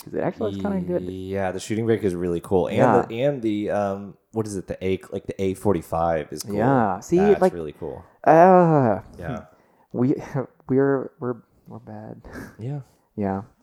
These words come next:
Speaker 1: with
Speaker 2: It's
Speaker 1: our
Speaker 2: true.
Speaker 1: C U Vs and C U V coupes and
Speaker 2: <laughs>
Speaker 1: whatever. I was like, I was just kinda randomly car searching the other day, and it was a Mercedes dealership,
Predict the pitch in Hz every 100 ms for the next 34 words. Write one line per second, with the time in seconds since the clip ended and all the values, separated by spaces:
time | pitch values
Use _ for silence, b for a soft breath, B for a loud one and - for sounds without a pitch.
0 | _ 120 113 107 107 98 87 85 113 107
1 | 107 104 104 104 98 98 - 101 101 101
2 | 95 104 95 - - 92 95 _ - 139
3 | - 131 - _ _ - 101 98 98 98
4 | 95 101 120 _ - 135 147 147 135 123
5 | - _ _ - 131 123 - _ - -
6 | _ _ - 120 120 104 98 101 101 95
7 | 98 95 - 98 107 101 101 101 98 101
8 | 98 98 - 113 107 107 101 92 - 117
9 | 139 147 143 139 - - 139 139 147 -
10 | 156